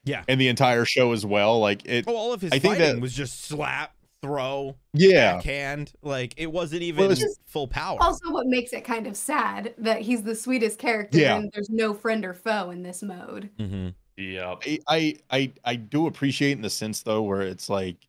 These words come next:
Speaker 2: the last, what, three or four arcs, he's the one that probably has gotten his ass kicked the most.
Speaker 1: Oh, yeah.
Speaker 2: Because, like, you know, j-,
Speaker 1: Yeah.
Speaker 2: yeah, like, you know, he just got obliterated in Skypiea. Um, and finally, like, he's the one, like,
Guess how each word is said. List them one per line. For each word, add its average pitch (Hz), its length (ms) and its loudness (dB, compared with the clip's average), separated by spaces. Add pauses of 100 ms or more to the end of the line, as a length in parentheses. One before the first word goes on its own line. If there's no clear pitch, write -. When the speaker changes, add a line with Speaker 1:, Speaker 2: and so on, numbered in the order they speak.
(160)
Speaker 2:
the 98 80 2
last, 101 500 2
what, 101 240 -2
three 107 200 -2
or 104 80 0
four 98 240 0
arcs, 101 280 2
he's 101 280 -2
the 101 80 0
one 98 240 0
that 101 200 -4
probably 165 300 -10
has 123 180 0
gotten 107 320 4
his 107 120 -2
ass 92 340 0
kicked 113 340 -2
the 101 180 2
most. 92 600 -2
Speaker 1:
Oh, 123 140 -4
yeah. 85 260 -8 (200)
Speaker 2:
Because, 123 440 6
like, 117 160 4
you 131 80 2
know, 117 180 4 (180)
j-, 143 160 0
Speaker 1:
Yeah. 123 340 6
Speaker 2:
yeah, 104 60 2
like, 107 220 4
you 127 120 2
know, 110 100 6
he 110 80 2
just 120 180 0
got 127 160 4
obliterated 113 840 2
in 95 80 -4
Skypiea. 90 580 -4 (540)
Um, 107 400 2 (120)
and 120 140 0
finally, 120 460 2
like, 104 160 2
he's 117 260 0
the 120 80 0
one, 107 320 0
like, 98 240 0